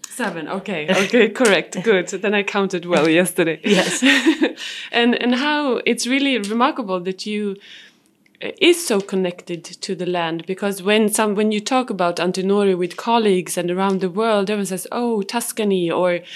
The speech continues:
Speaker 1: you're, even though you're so big, you're still connected to the land. And how do you manage to stay that way? How d-,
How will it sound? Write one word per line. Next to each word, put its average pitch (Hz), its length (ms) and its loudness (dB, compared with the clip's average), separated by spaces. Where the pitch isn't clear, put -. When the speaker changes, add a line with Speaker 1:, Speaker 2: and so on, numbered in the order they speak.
Speaker 1:
you're, 202 440 0
even 254 220 2
though 226 80 2
you're 202 240 0
so 262 400 -2
big, 196 460 0
you're 190 80 0
still 339 320 -4
connected 185 540 -6
to 180 120 -6
the 165 100 -8
land. 170 280 -8
And 185 80 -8
how 302 320 -6
do 262 140 -6
you 208 240 -4
manage 190 560 -6
to 180 360 -10
stay - 340 0
that 185 320 0
way? - 220 -4
How 196 200 -2
d-, 220 120 -6